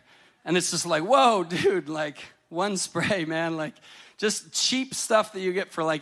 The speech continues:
eight dollars carries an overwhelming frame. Can you imagine the fragrance of a sixty thousand dollar bottle of oil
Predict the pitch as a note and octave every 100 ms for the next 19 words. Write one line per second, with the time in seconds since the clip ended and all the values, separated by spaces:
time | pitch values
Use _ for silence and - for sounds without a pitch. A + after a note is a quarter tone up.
0 | - F3+ F#3+ D3 D#3 E3 C#3 C3 A#2+ -
1 | - _ _ _ _ _ _ - G3 G#3
2 | F#3 D3+ - _ _ - D3+ E3 D#3+ D#3+
3 | D3+ D3 C#3 D3+ D3 - - F#3 A3 A3+
4 | F3+ D#3+ E3+ F#3+ G#3 E3 D3+ B2+ C3 C3
5 | - - F3 F#3+ D3 B2+ G#2+ - - _
6 | _ _ _ _ _ _ _ - D3+ C#3
7 | - - - A#3 - F#3 E3 - G3 F#3
8 | F#3+ E3+ D#3 D#3+ D#3+ D#3 D3 A#2+ _ D#3
9 | D#3+ F3+ F3+ - D#3 B2+ - _ D3+ D#3
10 | C#3+ A#2